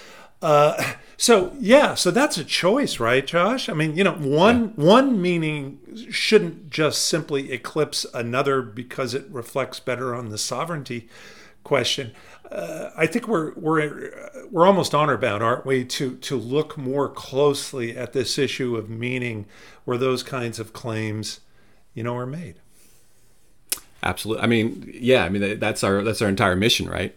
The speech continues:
Speaker 2: Um, and I think, you know, this, this idea of, of we need to be looking for meaning and not just truth is, it's a really good, we've had these, these moments in, in the podcast where we've kind of, uh, hit upon,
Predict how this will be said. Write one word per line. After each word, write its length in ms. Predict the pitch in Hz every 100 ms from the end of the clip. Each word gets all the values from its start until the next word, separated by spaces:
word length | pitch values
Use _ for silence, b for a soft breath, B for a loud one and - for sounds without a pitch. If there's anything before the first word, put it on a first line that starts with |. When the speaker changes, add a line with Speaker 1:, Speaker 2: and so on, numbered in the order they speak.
| -
Speaker 2:
Um, 460 | 98 92 90 90 92 -
and 180 | 113
I 100 | 120 123
think, 240 | 143 131
you 140 | 135
know, 60 | 113
this, 160 | 110 104
this 280 | 113 101
idea 400 | 120 104 101 101
of, 160 | 98 95 - b b b b b -
of 480 | - 101 92 87 - - -
we 120 | 104
need 140 | 104 98
to 120 | 92
be 220 | - 101
looking 240 | 95 - 95
for 80 |
meaning 300 | 98 95 95
and 80 | 92
not 160 | 90 87
just 240 | 92 -
truth 300 | - 143 120
is, 220 | - 117 107
it's 160 | 120
a 60 | 120
really 220 | 113 127
good, 420 | 104 117 113 110 117 b b b
we've 140 | 143 139
had 140 | 165
these, 160 | 156 113
these 200 | 123 95
moments 400 | 104 104 104 98
in, 120 | 98
in 140 | 95 98
the 60 |
podcast 460 | 92 92 90 92 -
where 120 | 98
we've 120 | 92
kind 160 | 98 92
of, 320 | 87 90 -
uh, 280 | 101 92 87
hit 180 | 87 117
upon, 520 | 101 107 90 90 90